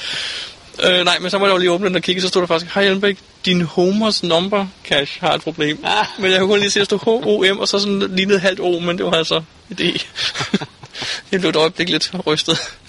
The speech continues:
Speaker 1: Nå, men det var egentlig bare det, jeg ville sige. Tak
Speaker 2: Okay,
Speaker 1: for denne gang.
Speaker 2: tak for denne gang. Husk at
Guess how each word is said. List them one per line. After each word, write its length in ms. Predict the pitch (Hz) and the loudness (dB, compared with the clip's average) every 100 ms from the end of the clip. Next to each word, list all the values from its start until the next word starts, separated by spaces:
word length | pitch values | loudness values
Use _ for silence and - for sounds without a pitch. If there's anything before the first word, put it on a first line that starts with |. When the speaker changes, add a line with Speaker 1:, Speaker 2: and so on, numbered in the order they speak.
| - - - - - - - - - - - - | -20 -20 -20 -20 -12 -6 -4 -4 -6 -8 -10 -6
Speaker 1:
Nå, 140 | 131 131 | -2 -2
men 60 | |
det 80 | 147 | -2
var 60 | 165 | -2
egentlig 160 | 165 | -2
bare 100 | 156 | -4
det, 40 | 151 | -4
jeg 60 | |
ville 60 | 147 | -4
sige. 260 | - 160 185 208 | -4 -6 -8 -6
Tak 100 | - | -2
Speaker 2:
Okay, 100 | 160 | -2
Speaker 1:
for 60 | 131 | -2
denne 160 | 175 180 | -2 -4
gang. 140 | 175 | -4
Speaker 2:
tak 100 | 151 | -6
for 60 | 160 | -4
denne 140 | 175 170 | -4 -4
gang. 180 | 147 - - | -6 -14 -12
Husk 240 | - | -8
at 60 | - | -6